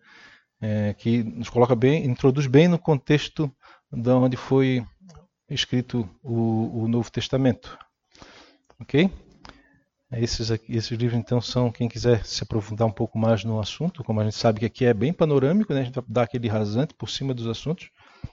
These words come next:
Vale a pena investigar nesses, nesses livros, ok? Quando a gente fala em Novo Testamento, gente, é, a gente tem que pensar, é importante ter um contexto, né?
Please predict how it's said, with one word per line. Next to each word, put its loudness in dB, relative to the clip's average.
Vale 6
a 4
pena 2
investigar 2
nesses, -4
nesses -6
livros, -8
ok? 0
Quando 10
a 8
gente 2
fala 8
em 8
Novo 4
Testamento, 4
gente, -8
é, 2
a -2
gente 0
tem 0
que -6
pensar, 4
é 2
importante 2
ter 2
um 4
contexto, 0
né? -4